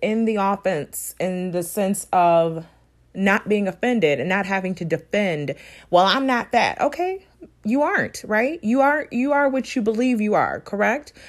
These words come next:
So I think to get us out of that place to where we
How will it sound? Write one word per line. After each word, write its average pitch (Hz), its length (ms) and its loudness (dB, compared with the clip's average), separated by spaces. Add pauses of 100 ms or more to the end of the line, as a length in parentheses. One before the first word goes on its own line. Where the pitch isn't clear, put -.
(340)
So 220 600 2 (800)
I 226 120 2
think 285 400 -2 (420)
to 233 140 0
get 196 360 -2
us 240 340 2 (100)
out 214 260 0
of 190 140 -2
that 147 220 2
place 240 840 -4
to - 140 -4
where 202 200 0
we 220 240 -2